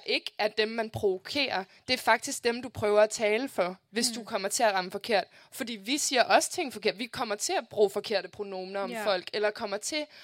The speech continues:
Speaker 1: at sige et eller andet, hvor
Speaker 2: Mm.
Speaker 1: man, hvor den slipper, ikke?
Speaker 2: Ja. Det, altså, det,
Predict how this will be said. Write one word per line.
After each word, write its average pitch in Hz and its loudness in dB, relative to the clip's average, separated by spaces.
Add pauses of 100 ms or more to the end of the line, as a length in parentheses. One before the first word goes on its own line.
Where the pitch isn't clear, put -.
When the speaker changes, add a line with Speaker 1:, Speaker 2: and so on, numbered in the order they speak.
(240)
Speaker 1:
at 233 8
sige 240 0
et 202 4
eller 196 0
andet, 196 -2
hvor 214 2
Speaker 2:
Mm. 226 -8
Speaker 1:
man, 196 -4
hvor 220 2
den 196 -12
slipper, 190 -10
ikke? 240 -8
Speaker 2:
Ja. 220 0 (480)
Det, 269 0
altså, 254 -6 (100)
det, 254 -8